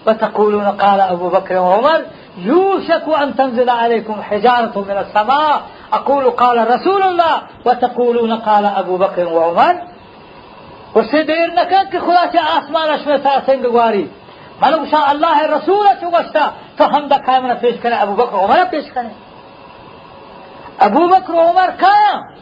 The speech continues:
ابو بکر عمر اگر محمد الرسول اللہ ما گوشم، چی جہنم در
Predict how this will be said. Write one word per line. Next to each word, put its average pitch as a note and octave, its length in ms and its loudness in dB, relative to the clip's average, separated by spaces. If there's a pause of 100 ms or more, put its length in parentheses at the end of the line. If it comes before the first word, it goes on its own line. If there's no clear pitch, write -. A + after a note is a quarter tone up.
(760)
ابو C#4+ 300 2
بکر F#4 280 0
عمر F#4 460 2
اگر F4+ 240 0
محمد E4+ 400 -2
الرسول E4 500 0
اللہ D#4 240 0
ما E4 60 4
گوشم، C4 640 -4
چی D4 80 0
جہنم D4 440 0
در D4+ 120 0